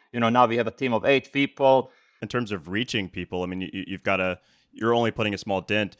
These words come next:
Speaker 2: Obviously, you're the marketer. Is it mostly, like, a marketing effort? Do you have, like, you know, a sales, um, approach?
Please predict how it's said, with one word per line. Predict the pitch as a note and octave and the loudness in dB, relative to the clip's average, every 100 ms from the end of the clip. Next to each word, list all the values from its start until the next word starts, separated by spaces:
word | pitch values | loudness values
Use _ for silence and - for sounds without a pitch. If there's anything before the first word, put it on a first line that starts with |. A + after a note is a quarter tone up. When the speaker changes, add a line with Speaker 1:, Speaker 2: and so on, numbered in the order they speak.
| _ | _
Speaker 2:
Obviously, | G#2+ G#2+ G2+ G#2+ | -2 -2 -2 -4
you're | G2 F#2+ | -4 -4
the | |
marketer. | F#2 F#2+ - F2 F#2+ G#2+ - | -2 -4 -2 -6 -8 -10 -10
Is | G2+ | -8
it | F#2 | -6
mostly, | G#2+ A2 - G#2 | -4 -4 -2 -4
like, | G2 | -4
a | F#2+ | -6
marketing | F#2 F#2+ A2 C#3+ D3 | -4 -4 -2 -4 -2
effort? | D3+ - D#3+ - | -2 -2 -6 -4
Do | |
you | A2 | -4
have, | G#2 G2 | -2 -4
like, | G2 F#2 - _ _ - | -4 -8 -10 _ _ -14
you | |
know, | G2+ F#2+ | -10 -8
a | G#2 G2 | -6 -8
sales, | - A2+ A#2 C3+ C3+ C3+ - - - _ | -4 0 4 4 4 0 -6 -12 -16 _
um, | A#2 A#2 A2+ | -2 -2 -4
approach? | A#2+ - A#2+ B2+ - - | -8 -2 0 0 -4 -16